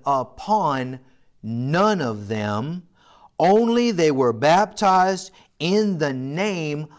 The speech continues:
of the Lord Jesus. Then laid they their hands on them, and they received the Holy Ghost." So that reinforces what we just saw in the first two voice, verses.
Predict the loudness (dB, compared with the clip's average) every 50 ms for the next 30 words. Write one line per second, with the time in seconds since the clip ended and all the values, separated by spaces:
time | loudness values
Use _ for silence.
0 | -20 -8 -2 0 2 2 2 0 0 0 0 0 2 2 4 4 4 2 0 -2
1 | -6 -8 -8 -6 -4 -4 -4 -4 -4 -4 -6 -6 -6 -8 -14 _ -20 -20 _ _
2 | _ -14 -12 -10 -8 -4 -2 0 0 0 0 0 0 -2 -2 -4 -4 -4 -6 -6
3 | -8 -14 _ _ _ _ _ -8 -4 -2 0 2 4 4 2 0 0 0 0 2
4 | 2 2 2 0 -2 -6 -10 -18 _ _ -4 -2 0 2 2 2 0 -2 -4 -4
5 | -2 -2 -2 -2 -2 -4 -8 -10 -6 -2 0 2 2 2 0 -2 -4 -6 -6 -4
6 | -4 -6 -6 -8 -12 _ _ _ _ -6 -4 -4 -2 -2 -2 -2 -2 -2 -2 -4
7 | -6 -8 -8 -8 -10 -10 -14 -16 -14 -12 -6 -4 -4 -4 -4 -6 -8 -10 -10 -12
8 | -14 -18 -20 _ _ _ _ _ _ -8 -6 -4 -4 -4 -6 -8 -14 -12 -8 -6
9 | -6 -4 -4 -6 -6 -8 -8 -10 -10 -12 -16 _ -20 -20 -20 -20 -20 _ _ _
10 | _ _ _ _ _ -12 -6 -2 -2 0 0 0 2 2 0 0 -2 -4 -4 -4
11 | -4 -6 -8 -6 -4 -4 -4 -4 -4 -8 -12 -8 -4 -4 -4 -4 -4 -8 -10 -10
12 | -10 -6 -4 -4 -4 -6 -6 -4 -2 0 0 0 -2 -4 -6 -8 -10 -10 -10 -10
13 | -10 -10 -10 -10 -14 -14 -10 -8 -8 -8 -6 -4 -4 -4 -4 -6 -10 -18 -18 -12
14 | -6 -6 -4 -4 -6 -8 -12 -18 -20 -20 -20